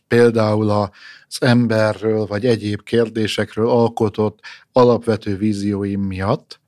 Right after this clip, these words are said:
akkor viszont föl kell vállalnom azt a szituációt, hogy párbeszédbe kezdek, aminek elsődleges feltétele az, hogy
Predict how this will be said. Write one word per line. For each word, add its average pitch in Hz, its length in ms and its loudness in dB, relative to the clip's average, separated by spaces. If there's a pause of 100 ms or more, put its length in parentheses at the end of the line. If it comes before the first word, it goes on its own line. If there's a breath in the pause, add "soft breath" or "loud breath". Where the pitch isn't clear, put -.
(720)
akkor 117 480 -2
viszont 147 400 0
föl 240 320 0
kell 131 240 2
vállalnom 117 560 -2
azt 110 240 -8
a 107 40 -8
szituációt, 110 880 -6
hogy - 180 -12
párbeszédbe 113 680 -4
kezdek, 117 440 -6
aminek 123 340 -2
elsődleges 117 680 -2
feltétele 120 680 -4
az, 117 140 -4
hogy 120 160 -6